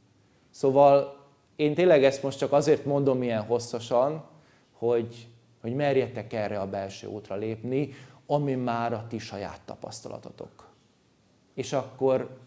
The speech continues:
látjátok, hogy mi az értelme ennek, amit csinálunk, és látjátok az értékét is,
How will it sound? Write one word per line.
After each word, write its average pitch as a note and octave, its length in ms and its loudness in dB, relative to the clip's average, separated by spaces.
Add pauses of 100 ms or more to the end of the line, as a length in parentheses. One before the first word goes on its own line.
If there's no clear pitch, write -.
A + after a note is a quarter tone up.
látjátok, A#2 840 0
hogy A2+ 160 -6
mi A2+ 120 -4
az G#2 140 -8
értelme G2+ 480 -10
ennek, G#2 320 -14
amit A2+ 260 -12
csinálunk, A2+ 720 -8 (280)
és - 160 -16
látjátok G#2 520 -8
az G2+ 160 -14
értékét B2 800 -2
is, - 480 -6